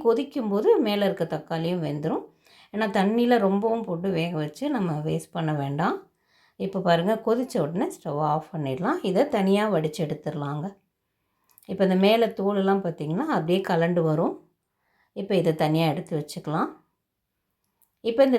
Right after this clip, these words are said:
தண்ணி, வேக வச்ச தண்ணியை புளி கரைக்க யூஸ் பண்ணிக்கலாங்க நம்ம. இப்போ ஒரு பெரிய தக்காளி சைஸ்க்கு புளி எடுத்துக்கோங்க. இதை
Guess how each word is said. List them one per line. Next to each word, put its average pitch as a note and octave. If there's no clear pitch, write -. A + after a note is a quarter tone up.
தண்ணி, C4
வேக A3
வச்ச G#3+
தண்ணியை E3+
புளி C#4
கரைக்க E3+
யூஸ் D3+
பண்ணிக்கலாங்க C#3+
நம்ம. D3
இப்போ A#3+
ஒரு G3+
பெரிய A3+
தக்காளி F3+
சைஸ்க்கு C#3+
புளி E3
எடுத்துக்கோங்க. D3+
இதை A#3